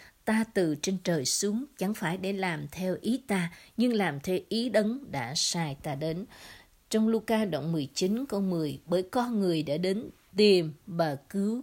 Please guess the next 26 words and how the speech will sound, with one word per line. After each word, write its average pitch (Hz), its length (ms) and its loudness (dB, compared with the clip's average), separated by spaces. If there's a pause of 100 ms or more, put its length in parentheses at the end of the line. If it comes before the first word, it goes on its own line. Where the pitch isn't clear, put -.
(140)
kẻ 151 380 -4
bị 143 240 -8
mất." 185 180 0 (520)
Trong 233 140 4
Luca 233 320 2
đoạn 160 220 0
mười 160 100 -2
lăm 185 220 0
câu 196 160 -6
bảy, 165 260 -2 (340)
"Ta 240 100 4
nói 247 320 2
cùng 175 280 2
các 214 180 -2
ngươi, 214 220 0 (160)
ở - 200 2
trên 269 220 2
trời 170 220 4
cũng 165 240 -4
vậy, 160 240 -4 (280)
sẽ 180 420 2
vui 269 280 2
mừng 180 380 0 (120)
cho 233 100 2
một 185 340 -2
kẻ 160 380 -4